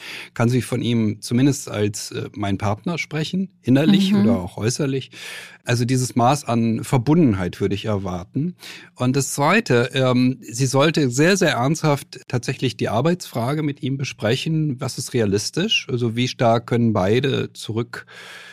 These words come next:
Speaker 1: äh, treten von beruflichen Ambitionen? Das sollte sie sehr deutlich bei ihm ansprechen. Sie kann ihm ja sagen, „Okay, alleine lassen, nö, muss ich dich nicht oder jedenfalls nicht länger.“ Aber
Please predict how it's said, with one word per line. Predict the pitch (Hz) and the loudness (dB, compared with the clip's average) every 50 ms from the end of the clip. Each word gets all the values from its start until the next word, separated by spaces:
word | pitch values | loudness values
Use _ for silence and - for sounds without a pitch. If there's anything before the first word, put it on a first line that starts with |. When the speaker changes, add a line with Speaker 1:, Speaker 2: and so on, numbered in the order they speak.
| - - - | -20 -18 -16
Speaker 1:
äh, | - - | -14 -12
treten | - - - 135 127 139 165 - - 208 - | -10 -4 0 2 2 2 2 2 2 0 2
von | - 175 147 151 | 2 2 2 2
beruflichen | 139 127 147 156 - 170 147 - 143 131 | 2 2 0 -2 -2 -4 -4 -4 -2 -2
Ambitionen? | 120 120 127 131 135 123 - - - 120 107 120 139 156 151 139 - - - - - - - | 0 2 0 0 0 -4 -4 -4 -2 0 2 2 2 2 0 -2 -4 -10 -18 -18 -20 -6 -2
Das | - 127 123 - - - - - | 0 0 0 0 -4 -8 -8 -8
sollte | 120 110 123 123 143 156 - 151 | -2 0 2 4 4 2 0 -2
sie | 139 156 147 | -2 0 0
sehr | 135 123 - 160 185 190 165 | 0 0 2 2 2 2 2
deutlich | - 165 143 139 143 143 - 104 - - | 4 4 4 4 4 4 0 -2 -4 -4
bei | - 107 101 | -2 -2 0
ihm | 101 98 | 0 0
ansprechen. | 101 104 107 104 - - - 107 98 92 - 117 107 107 104 104 104 117 | 0 -2 -2 -2 -4 -4 -2 -2 -2 0 0 0 0 2 0 -2 -2 -4
Sie | 120 127 | -4 -4
kann | 120 - 170 175 | -2 -2 0 2
ihm | 160 151 143 | 4 4 4
ja | 131 127 | 4 4
sagen, | 135 135 147 135 120 | 4 2 2 2 0
„Okay, | 117 - 160 180 165 | 0 0 2 2 4
alleine | 127 117 120 135 170 190 196 180 | 4 4 4 4 4 4 4 4
lassen, | 165 160 156 143 - 147 135 131 127 120 113 101 | 4 4 4 2 2 2 0 0 0 -2 -2 0
nö, | 107 123 139 151 160 139 | 2 2 4 4 4 4
muss | 113 117 131 - - | 2 2 0 0 -4
ich | 156 - | -6 -8
dich | - 135 - | -8 -8 -4
nicht | 143 147 180 214 - - | -2 -2 0 -2 -2 -4
oder | 127 120 117 107 113 | -4 -2 0 2 2
jedenfalls | 113 107 - 117 107 - - | 0 0 0 -4 -4 -2 -2
nicht | 107 101 104 | -4 -4 -4
länger.“ | 104 104 117 131 120 - - - | -4 -2 -2 -2 -2 -2 0 2
Aber | 147 170 135 107 95 | 4 4 4 4 2